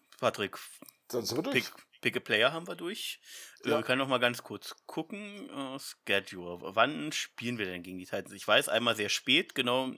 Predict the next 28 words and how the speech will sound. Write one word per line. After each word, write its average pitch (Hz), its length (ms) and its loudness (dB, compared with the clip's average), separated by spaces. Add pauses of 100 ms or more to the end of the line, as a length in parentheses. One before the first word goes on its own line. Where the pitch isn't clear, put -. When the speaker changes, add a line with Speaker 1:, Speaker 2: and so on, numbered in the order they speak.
(200)
Speaker 1:
Woche 113 240 2
achtzehn 147 480 0
wieder. 135 360 2 (840)
Ähm, 120 580 0 (500)
unser 113 220 0
siebzehntes 120 520 -4
Spiel, 110 680 0
ähm, 107 500 -4 (280)
gegen 104 180 -6
uns, 143 560 -6 (560)
äh, 113 300 4
in 156 240 -2
Tennessee. 117 640 -2 (720)
Diesmal 127 480 -2 (100)
Speaker 2:
Ja. - 160 -20 (260)
Speaker 1:
umgedreht 127 440 0
Speaker 2:
Jawohl. - 80 -8
Speaker 1:
zum 135 160 -4
letzten 135 280 -2
Jahr. 135 240 2 (340)
Und 120 260 -2
dann 113 200 -4
Woche 104 280 -2
elf 95 220 -4
spielen 87 280 -6
wir 87 100 -8
gegeneinander. 90 680 -12 (600)
Speaker 2:
Jawohl. 95 460 -4